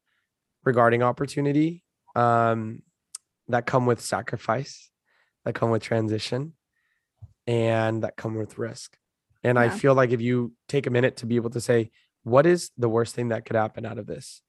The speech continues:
Speaker 1: Which is what I did when I was moving down. I was like, "What's the worst thing that could happen if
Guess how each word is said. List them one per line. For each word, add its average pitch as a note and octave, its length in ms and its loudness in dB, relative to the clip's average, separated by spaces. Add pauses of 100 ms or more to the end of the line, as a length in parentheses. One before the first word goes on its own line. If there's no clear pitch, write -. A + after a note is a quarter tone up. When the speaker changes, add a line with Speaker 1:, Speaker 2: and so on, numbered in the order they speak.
(140)
Speaker 1:
Which B2 160 2
is A#2 80 2
what A2+ 140 6
I A2+ 120 6
did A#2 100 6
when A#2 140 2
I A#2 40 2
was A#2 120 2
moving A#2+ 220 -2
down. B2+ 180 0
I A#2+ 40 0
was A2+ 80 -2
like, A2+ 120 -2
"What's B2+ 180 -2
the B2+ 80 -4
worst A#2+ 220 -2
thing A#2+ 100 -6
that A2+ 120 -6
could - 100 -6
happen A2+ 280 2
if A2+ 200 -4